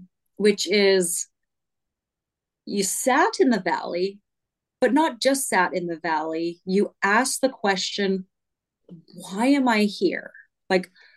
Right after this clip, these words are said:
what am I doing? And, you know, can I change this?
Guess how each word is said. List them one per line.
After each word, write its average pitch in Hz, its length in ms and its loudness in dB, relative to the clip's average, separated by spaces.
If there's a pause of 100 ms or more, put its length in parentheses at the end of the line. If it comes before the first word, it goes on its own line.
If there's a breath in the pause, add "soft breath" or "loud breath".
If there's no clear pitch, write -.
(240 soft breath)
what 220 460 2
am 302 160 6
I 294 140 2
doing? 175 720 2 (480)
And, 185 380 4 (760)
you 175 100 -6
know, 160 160 -16 (340)
can 254 340 2
I 240 160 4
change - 540 -10
this? - 600 -12